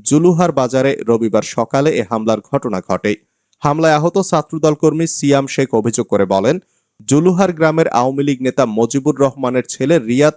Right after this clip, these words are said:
ফেসবুকে শেখ হাসিনার ছবি পোস্ট করে। সেই ছবিতে আমরা হাহা রিয়্যাক্ট দিয়েছিলাম। এ কারণে আজ সকালে জুলুহার বাজারে রিয়াদ, সিয়াম,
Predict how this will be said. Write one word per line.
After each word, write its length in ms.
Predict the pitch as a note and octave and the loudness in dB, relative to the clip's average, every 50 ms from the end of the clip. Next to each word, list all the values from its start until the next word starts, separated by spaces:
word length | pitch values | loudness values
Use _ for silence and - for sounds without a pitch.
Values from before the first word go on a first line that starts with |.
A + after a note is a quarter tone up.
| - - _ | -4 -10 _
ফেসবুকে 540 | - C3 C3+ C3 C3 - D#3 D#3 - F3+ F#3 F3+ _ _ _ _ _ _ - | -2 0 0 0 -2 -4 -2 0 2 0 0 0 _ _ _ _ _ _ -10
শেখ 240 | - - D#3 D3 - - | -6 -2 -2 -4 -2 -2
হাসিনার 420 | D3+ C#3+ - - E3+ E3 E3 D#3 - | -4 -4 -2 -2 -2 -2 -2 -2 -4
ছবি 260 | - - D#3 C#3+ C#3 | -2 -2 -2 0 0
পোস্ট 260 | - - G2+ - - - | 0 -2 -2 -4 -4 -4
করে। 240 | - G2+ G2+ G#2+ G2+ - - | -2 0 0 0 -2 -4 -8
সেই 240 | - - B2+ A#2+ A2 | -6 -2 -2 -2 -2
ছবিতে 440 | - - - B2+ A#2+ C#3 C#3+ - F3 | -2 -2 -2 -2 -2 -2 -2 -2 0
আমরা 220 | D3+ C3 A#2 G#2+ G#2 - | -2 0 0 -4 -4 -2
হাহা 240 | B2 A#2 A2+ C3 D3 | -2 -2 -2 -2 -4
রিয়্যাক্ট 280 | C3 B2 A2 G2 F#2 - - | -4 -2 -2 -2 -2 -4 -4
দিয়েছিলাম। 500 | G#2 F#2 F2+ - - - G2+ G#2 G#2+ G2 - _ _ _ _ _ _ _ _ | -4 -4 -2 -4 -4 -4 -2 -2 -2 -4 -6 _ _ _ _ _ _ _ _
এ 100 | - D3 | -2 -2
কারণে 300 | - - D3 D3+ F3+ G3 F3+ | 0 0 0 0 2 2 0
আজ 120 | D#3+ D3 | 0 0
সকালে 460 | - - - C#3 - - C#3+ D3 F3 F#3+ - - A#2 G#2 | -2 -2 -4 -2 0 0 0 2 0 0 -2 -6 -12 -6
জুলুহার 480 | - C3+ C#3 C#3+ D#3 D#3 C#3 D#3+ D3 B2+ | -2 0 2 2 2 0 0 0 -2 0
বাজারে 380 | A2 G#2 G2 - G#2 G2 C#3 D#3 | 0 -2 -2 -2 -2 0 0 0
রিয়াদ, 380 | B2+ - B2 C3 C#3+ C#3+ C#3+ - - | -2 -2 0 0 2 2 0 0 -4
সিয়াম, 440 | - - - B2 A#2+ B2 B2 B2+ | -6 -6 -4 0 0 2 0 0